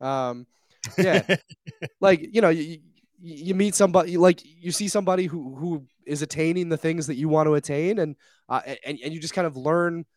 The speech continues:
Speaker 1: you, you watch their habits, you learn from their habits, and, you know, you, you make it your own, kind of, and you, you get to that level, and you try to win a title again. And it's just <laughs> kinda like, it's that, uh, y-, you know, it's that, it's that phrase that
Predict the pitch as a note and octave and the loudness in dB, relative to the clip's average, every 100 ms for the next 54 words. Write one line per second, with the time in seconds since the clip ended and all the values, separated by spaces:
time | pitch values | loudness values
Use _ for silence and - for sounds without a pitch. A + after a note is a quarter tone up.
0 | _ D#3+ D3 D#3+ D3 E3 - D3 C3+ C3 | _ -14 -6 0 0 0 2 2 4 2
1 | B2 D#3 - C3+ C#3+ C#3+ D#3 C3+ A2+ A#2 | 0 -2 -4 -6 -6 -8 -6 -2 -2 0
2 | A2+ E3 - C#3+ B2+ A2 B2+ B2 B2+ A2+ | 0 -2 -4 -10 -10 -6 -4 -2 -4 -10
3 | B2+ B2 C3 C#3+ C3 C3+ A#2+ B2+ B2 A#2+ | -8 -4 -4 -4 -2 0 0 -2 -2 -4
4 | C#3 E3 D3 C3 A2 B2 D3 - D3+ C#3 | -2 -6 -6 -10 -8 -2 -2 0 0 2
5 | A#2 F3 E3 D3+ D3 C#3 _ _ _ _ | 4 6 8 6 4 -2 _ _ _ _
6 | _ _ _ _ C#3+ F#3 F3 F3+ E3+ F3+ | _ _ _ _ -6 -2 0 0 -2 0
7 | F3 F3 E3+ G#3 C#3 B2+ - - - F3 | 0 0 0 0 0 -4 -4 -6 -2 -2
8 | D#3+ D3+ B2+ _ _ _ _ - F3 E3 | 0 -4 -6 _ _ _ _ -2 2 2
9 | D#3 D3+ C#3+ C3+ _ _ _ _ - C#3+ | 2 0 -2 -6 _ _ _ _ -8 -2
10 | D3 D3+ C#3 C#3+ C#3 C3 - C#3+ - D#3 | -2 0 -2 0 -2 -2 -4 -4 0 0
11 | D3+ C3 C3+ | 0 -2 -8